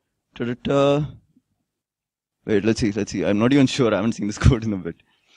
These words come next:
Uh, yeah, uh, yeah, okay. So yeah, basically populate this, okay? I'm, uh, generating a ran-, random array of nodes. It's app-, append child. And every two seconds, I just generate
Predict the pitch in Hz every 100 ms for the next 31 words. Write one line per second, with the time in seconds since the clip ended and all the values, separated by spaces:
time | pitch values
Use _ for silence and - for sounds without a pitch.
0 | - _ - 151 175 151 160 135 - 190
1 | 190 180 165 185 180 147 151 175 185 160
2 | 139 160 131 107 117 156 190 - 135 139
3 | 135 127 120 135 147 156 147 131 135 117
4 | 127 139 139 139 139 - 131 175 - -
5 | - 120 - 110 120 139 135 139 151 -
6 | _ _ _ 127 131 127 139 151 156 143
7 | 135 165 175 120 123 135 - 123 139 135